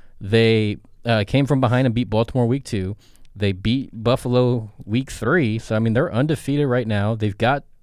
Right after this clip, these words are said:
Tua and Tyreek, probably one of the better duos in the league. I believe Tua still leads the league in passing yardage, if I'm not mistaken, unless he got passed up. But going into week three, he led the league in passing yardage. And,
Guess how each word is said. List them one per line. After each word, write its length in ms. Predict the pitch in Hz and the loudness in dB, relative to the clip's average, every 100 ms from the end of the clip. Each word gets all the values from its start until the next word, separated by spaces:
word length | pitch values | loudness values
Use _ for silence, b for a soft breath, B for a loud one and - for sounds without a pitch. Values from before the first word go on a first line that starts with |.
| - | -18
Tua 320 | - 123 131 | 0 4 6
and 140 | 131 117 | 4 2
Tyreek, 440 | 123 123 104 113 | 0 2 0 0
probably 200 | 104 107 | 0 0
one 100 | 110 | 0
of 60 | 107 | 0
the 80 | 101 | 0
better 260 | 104 117 | 0 0
duos 400 | 110 113 117 110 | 0 2 4 2
in 80 | 117 | 0
the 80 | 123 | -2
league. 320 | 95 90 92 b b b b - - - - | -4 -6 -10 b b b b -20 -20 -10 -2
I 100 | 113 | 2
believe 340 | 120 147 269 | 4 4 2
Tua 280 | - 160 185 | 2 0 0
still 580 | - - - 123 170 123 | -2 -12 0 4 4 4
leads 320 | 131 151 - | 0 0 -2
the 100 | 127 | -2
league 380 | 110 110 127 117 | 0 0 0 0
in 140 | 104 | 0
passing 400 | - 139 - 98 | 0 -4 -4 -2
yardage, 280 | 95 98 92 | -2 -2 -4
if 120 | 90 | -6
I'm 240 | 95 95 | -4 -2
not 180 | 110 123 | -2 -2
mistaken, 420 | 104 - 120 - | -4 -6 -6 -4
unless 320 | 95 98 104 - | -4 -2 -2 -2
he 80 | |
got 220 | 107 101 - | -4 -4 -6
passed 320 | 101 92 - | -8 -6 -6
up. 180 | 123 - | -6 -4
But 180 | 104 - b b b - | -4 -4 b b b 0
going 340 | - 135 175 | 4 6 6
into 200 | 156 156 | 4 6
week 200 | 120 131 | 4 2
three, 280 | - 131 139 | -2 -2 0
he 160 | 98 120 | 0 -2
led 320 | 107 113 131 | 2 0 2
the 100 | 123 | 0
league 240 | 113 117 | 2 0
in 120 | 113 104 | 0 0
passing 360 | 104 98 95 | -2 -2 -6
yardage. 520 | 90 90 87 107 - b b b b b b b _ - | -8 -10 -10 -12 -12 b b b b b b b _ -2
And, 520 | 127 131 127 120 | 0 2 2 0